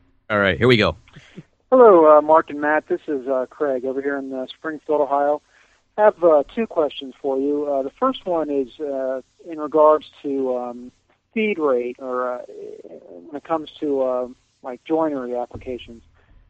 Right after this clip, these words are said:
Speaker 2: I was recently on the Festool website. Uh, well, maybe it was my manual. I can't remember which. But at any rate, one of the things that they mentioned for loose dominoes or too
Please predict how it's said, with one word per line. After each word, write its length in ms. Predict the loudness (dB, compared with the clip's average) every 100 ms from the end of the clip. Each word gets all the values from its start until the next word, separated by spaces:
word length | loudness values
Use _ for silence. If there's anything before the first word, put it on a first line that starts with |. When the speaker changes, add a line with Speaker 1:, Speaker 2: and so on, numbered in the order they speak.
| _ _ 2
Speaker 2:
I 80 | 4
was 140 | 4
recently 460 | 2 0 -2 -4 -2
on 200 | -2 -2
the 80 | -2
Festool 520 | 0 0 0 0 2
website. 680 | 2 2 -2 -6 -4 -6 -10 -18
Uh, 380 | -14 -10 -6 -4
well, 120 | -4
maybe 240 | -2 0
it 40 | 0
was 120 | -2
my 140 | -6 -6
manual. 400 | -6 -6 -6 -8
I 60 |
can't 240 | -8 -10 -10
remember 380 | -10 -10 -6 -4
which. 440 | -2 -4 -6 -14 _ _ _ _ _ _
But 100 | 2
at 60 | 4
any 140 | 4
rate, 240 | 6 6 6
one 160 | 2
of 80 | 0
the 120 | 0
things 200 | -2 -6
that 100 | -6
they 140 | 0 0
mentioned 560 | 0 -6 -6 -8 -8 -14 _
for 360 | -4 -2 -2 -4 -6
loose 400 | 2 4 4 2 -2
dominoes 720 | 2 0 -2 -8 -8 -10 -14 _ _
or 460 | -10 -4 0 0 -2 -6 -4
too 160 | -4